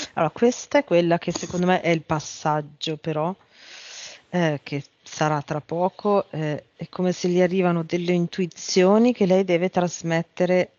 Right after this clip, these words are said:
a qualcuno. Ok? Quindi delle informazioni che lei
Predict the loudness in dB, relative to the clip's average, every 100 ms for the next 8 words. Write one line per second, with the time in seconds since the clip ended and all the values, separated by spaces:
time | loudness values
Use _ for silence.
0 | _ -14 -8 -6 -6 -6 -4 -2 -4 -6
1 | -10 _ _ _ _ _ _ _ _ _
2 | _ _ _ -8 -6 -10 _ _ _ -14
3 | -4 -2 0 0 -2 -4 -6 -2 2 4
4 | 2 0 2 2 4 2 0 -8 -6 0
5 | 2 4 4 4 2 -2 -2 2 2 2
6 | -2